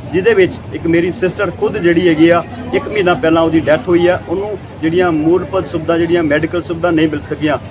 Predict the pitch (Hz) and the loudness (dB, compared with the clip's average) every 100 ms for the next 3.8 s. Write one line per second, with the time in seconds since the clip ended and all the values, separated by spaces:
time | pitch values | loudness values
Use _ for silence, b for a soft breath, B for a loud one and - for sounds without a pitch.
0 | - 175 202 190 190 - 233 190 190 185 | -8 0 0 2 0 0 -2 -2 0 0
1 | 175 156 165 156 156 160 160 160 160 - | -2 -4 -4 0 2 2 4 2 2 0
2 | 143 139 160 165 165 147 147 151 - - | -2 0 0 2 2 0 0 -4 -10 -4
3 | 156 156 147 139 - 131 139 | -2 -2 0 0 0 -4 -2